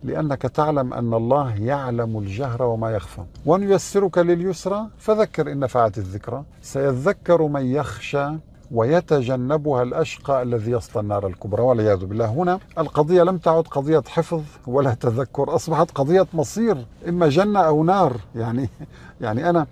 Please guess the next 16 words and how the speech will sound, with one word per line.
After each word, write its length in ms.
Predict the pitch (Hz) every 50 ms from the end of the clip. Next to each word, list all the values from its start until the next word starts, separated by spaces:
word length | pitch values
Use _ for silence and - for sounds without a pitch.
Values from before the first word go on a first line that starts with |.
| - - -
حفظ 380 | - - - - 190 185 180 180
القرآن 540 | 190 180 - - 175 180 170 185 202 202 185
ليس 240 | 208 220 196 - 208
مجرد 640 | 196 185 185 170 196 214 208 214 196 165 143 139 160 160 156 151 147 143
مكافأة 800 | 131 131 127 - 180 196 196 165 - 165 156 139 147 147 135 123
أو 800 | 127 123 123 120 117 117 117 117 113 113 110 107 107 104 104 104 101
حب 380 | - - - 180 170 139 120
ظهور 560 | 117 113 123 123 107 135 160 160 160 156 135 117
أو، 200 | 131 123 110 - - - - - - -
لا، 200 | 147 180 202 208
لا، 120 | 208 196
هنا 240 | 160 160 185 196 185
القضية 520 | 165 156 - - 156 151 160 185 180 170
جنة 440 | 147 127 120 151 185 196 190 185 185
أو 320 | 170 120 131 156 156 156
نار. 340 | 160 175 190 190 175 147 113